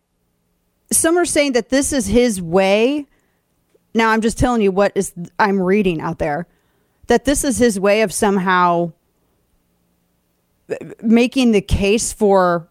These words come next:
redemption for all. That isn't how you do it.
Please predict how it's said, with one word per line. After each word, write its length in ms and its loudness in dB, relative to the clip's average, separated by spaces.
redemption 720 0
for 300 0
all. 500 2
That 160 2
isn't 160 0
how 140 2
you 140 0
do 280 0
it. 180 -10